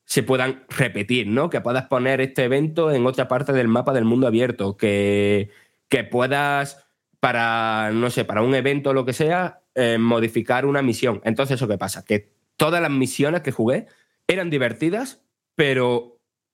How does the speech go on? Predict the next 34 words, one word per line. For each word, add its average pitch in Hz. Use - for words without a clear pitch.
se -
basaban 175
en 135
dos 143
o -
tres 131
arquetipos 131
súper 104
básicos 151
de, 196
eh, 127
o 113
matar 113
a 120
todos 120
los 113
enemigos 110
de 123
una 127
zona, 226
o 139
resistir 117
oleadas, 190
o 139
digamos 151
que -
a 131
nivel 135
de 185
diseño 131
de 117
misiones 135
me 123
pareció, 131